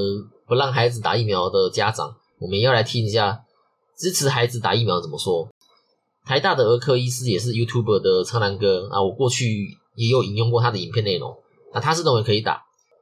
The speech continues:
其他先进的国家像是英国、欧盟、澳洲、加拿大，也都比台湾还要早开放让六到十一岁的小朋友打莫德纳，对吧？那他也建议说，如果小朋友是重症的高危险族群，像是可能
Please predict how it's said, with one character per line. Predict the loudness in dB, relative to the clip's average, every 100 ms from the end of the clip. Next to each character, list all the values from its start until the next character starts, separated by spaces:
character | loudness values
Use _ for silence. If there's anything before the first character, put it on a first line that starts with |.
| _ -12
其 | -4
他 | -2
先 | 0 -2
进 | 0
的 | 0
国 | 2 2
家 | 2 0
像 | 0 -2
是 | -2 -4 -4 -6 -8 -10
英 | -4 -4
国、 | 0 0 0
欧 | 2 0
盟、 | 0 -2 -6 -14 -20 -20 -4
澳 | 2 2
洲、 | 2 2 0 -2 -10 _ _
加 | -4 -2
拿 | 0
大， | 0 -2 -6 _ _ -6
也 |
都 | -2 0
比 | 0
台 | 0
湾 | 2 2
还 | 2
要 | 0
早 | 2 -2
开 | 0 0
放 | 0 0
让 | -2 -4 -12 _ _ _ -2
六 | 2
到 | 2 2
十 | 0 -4
一 |
岁 | 0
的 | 0
小 | 0
朋 | -2
友 | -2
打 | -2
莫 | -4 -4
德 | -4
纳， | -6 -8 _ _ _
对 | -2
吧？ | 0
那 | 0
他 | 0 0
也 | 0
建 | 0
议 | 0
说， | 2 0
如 |
果 | 0
小 | -2 0
朋 | 0
友 | 0
是 | -2 -4 -4 -8 _ _ _ -2
重 | 0 0
症 | 0 2
的 | 0
高 | 2 2
危 | 2
险 | 0 -6
族 | -10
群， | -8 -4
像 | -4
是 | -2 -6
可 | -8
能 | -10